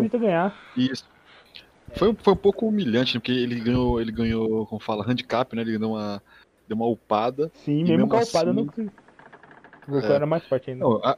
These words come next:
Speaker 2: a, as lutas, o, falando, continuando em, o papo em Dragon Ball, as lutas de Dragon Ball é sempre aquele clichê, logicamente, né? Senão não, não seria um, um shonen. É, é sempre o, o monstrão chegando, acabando com tudo, e o cara lá com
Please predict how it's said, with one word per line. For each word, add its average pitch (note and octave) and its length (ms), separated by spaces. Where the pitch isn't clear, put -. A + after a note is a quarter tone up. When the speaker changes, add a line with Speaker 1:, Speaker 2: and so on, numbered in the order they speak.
Speaker 2:
a, C#3+ 140
as B2 160
lutas, C#3 540
o, A#2 320
falando, A#2+ 320
continuando A#2+ 400
em, A2 280
o G#2 100
papo A2 260
em G#2 40
Dragon A2 300
Ball, G2+ 200
as A#2+ 160
lutas A#2+ 260
de C3 80
Dragon A#2+ 320
Ball G#2+ 260
é A2 100
sempre A#2+ 260
aquele A2 180
clichê, A2 360
logicamente, A2 560
né? A#2+ 60
Senão G2+ 260
não, G2 260
não G#2 60
seria G#2 380
um, G2 60
um F#2 340
shonen. C3+ 400
É, F#2+ 840
é A#2+ 80
sempre B2+ 340
o, D#3+ 80
o B2+ 500
monstrão B2 640
chegando, B2 600
acabando A#2+ 400
com A#2 160
tudo, C#3+ 440
e - 20
o C#3+ 100
cara C3+ 220
lá C3 140
com A#2+ 360